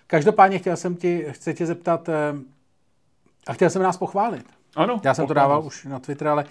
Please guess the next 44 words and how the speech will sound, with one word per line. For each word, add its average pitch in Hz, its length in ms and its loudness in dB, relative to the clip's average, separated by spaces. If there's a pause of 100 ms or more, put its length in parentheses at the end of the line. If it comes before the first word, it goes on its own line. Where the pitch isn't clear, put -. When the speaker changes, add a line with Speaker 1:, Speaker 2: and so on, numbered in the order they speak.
(440)
Speaker 1:
eh, 123 540 0
eh, 117 880 -18
minulý, 143 680 -4 (160)
se-, 131 360 -12
teďko, 135 440 -8
co 147 120 -14
jsme 139 160 -10
dotočili, 135 380 -6
tak, 127 320 -10
eh, 127 120 -8
v - 120 -20 (260)
během 131 240 -4
týdne 135 320 -4
dobojlovala, 139 840 2
tak 131 160 -10
říkajíc, 135 420 -6
debata 131 340 -2
o 147 80 -6
michelinské 135 680 -8
restauraci. 113 680 -12 (420)
Speaker 2:
<laughs> 95 260 -4 (380)
Speaker 1:
Eh, 113 340 0
jestli, 135 380 2
respektive 131 420 -2
o - 60 -2
michelinských 127 480 -6
restauracích, 127 540 -8
a - 20 -6
jestli 120 180 -12
se - 120 -10
jim 123 80 -6
má 120 140 -2
dávat 120 240 -6
padesát 117 600 -10
milionů 117 440 -6
na 117 100 -10
propagaci 113 580 -12
na 117 80 -10
pět 113 220 -10
let, 110 180 -12
nebo 120 180 -8
ne, 110 180 -10
nebo 113 160 -12
co. 110 240 -16